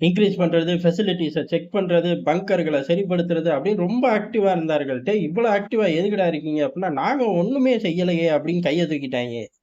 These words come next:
ஆனா, அம்புட்டு வேலையும் நடந்துகிட்டே இருந்துச்சு. ரஷ்யா, "இங்க ஏதாச்சும் தப்பி தவறி சேட்டை பண்ண பழைய மாதிரியே ஒளிஞ்சு போயிருவ பாத்துக்க" அப்படின்னு சொல்லி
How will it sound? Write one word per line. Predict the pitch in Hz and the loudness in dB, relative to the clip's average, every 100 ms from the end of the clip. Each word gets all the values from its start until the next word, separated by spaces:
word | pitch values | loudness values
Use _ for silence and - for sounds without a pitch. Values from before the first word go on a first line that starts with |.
| _ | _
ஆனா, | - 165 208 | 2 6 6
அம்புட்டு | 208 226 214 | 6 4 4
வேலையும் | 202 208 214 | 4 4 2
நடந்துகிட்டே | 165 175 190 175 180 165 | 2 2 0 0 0 0
இருந்துச்சு. | 151 135 143 123 117 | 0 -4 -6 -6 -2
ரஷ்யா, | 139 175 240 202 | 0 0 0 0
"இங்க | 165 135 127 127 | 0 -2 -6 -4
ஏதாச்சும் | 123 151 208 214 202 | 0 2 2 0 -2
தப்பி | 165 170 185 | -2 -2 -2
தவறி | 180 208 208 - | 0 0 0 0
சேட்டை | 185 196 180 | 0 2 0
பண்ண | 175 190 214 226 226 220 | 0 0 0 0 -2 -4
பழைய | - 147 208 | 2 2 2
மாதிரியே | 202 202 220 160 | 2 2 2 2
ஒளிஞ்சு | 190 240 220 | 0 0 0
போயிருவ | 185 170 156 | 0 0 0
பாத்துக்க" | 139 151 156 147 135 | 2 0 0 0 0
அப்படின்னு | 135 160 151 | -2 -2 -2
சொல்லி | 151 185 | -4 -4